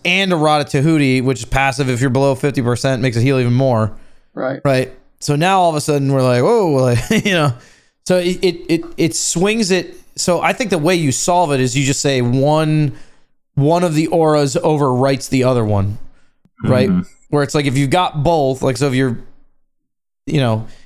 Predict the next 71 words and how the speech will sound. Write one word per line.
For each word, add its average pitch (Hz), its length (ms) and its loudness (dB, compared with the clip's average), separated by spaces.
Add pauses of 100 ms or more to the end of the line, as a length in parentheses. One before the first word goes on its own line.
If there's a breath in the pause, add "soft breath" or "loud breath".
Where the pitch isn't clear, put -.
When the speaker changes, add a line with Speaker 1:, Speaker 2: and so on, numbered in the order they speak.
Speaker 1:
if 135 160 -4
one 170 160 2
of 185 80 0
you 175 80 0
got 165 200 0
the 143 40 -4
physical 147 440 -2
pestilence 139 600 -2
and 120 120 0
one 143 100 0
of - 60 0
you 147 40 0
got 143 100 0
the 135 80 0
magical 139 420 0
pestilence, 123 560 -2
one 143 200 0
of 147 60 0
the 151 60 2
auras 139 300 0
takes 135 200 -4
priority 131 420 2
and 120 80 0
it 123 60 0
knocks 127 260 0
the 123 120 0
other 117 120 2
one 107 140 0
off. 107 260 -2
I - 60 -4
think 165 140 -2
that's 160 100 -2
the 156 80 0
only 107 140 4
Speaker 3:
Right. 95 60 2
Speaker 1:
way 123 60 0
you 120 100 0
Speaker 3:
I 113 40 0
Speaker 1:
solve 110 220 0
it. 117 60 0
Speaker 3:
agree. 90 240 -4 (260)
I 98 100 -4
agree 90 240 -6
with 87 140 -6
that. 92 320 -6 (320)
Speaker 1:
And 156 120 0
same 185 220 -2
thing 175 100 0
with 156 120 0
the 135 80 0
healing 135 260 0
on 120 60 0
the 120 80 0
other 120 180 0
side. 110 280 0
It's 110 140 -2
like, 123 160 0
okay, 139 280 2
well, 123 120 0
if 120 60 -2
you 131 60 0
got 156 140 0
the 151 60 -6
physical 147 320 0
healing 123 240 2
one, 117 200 0
then 120 100 0
you 117 80 -2
can't 127 160 -2
get 110 100 -2
the, 117 360 0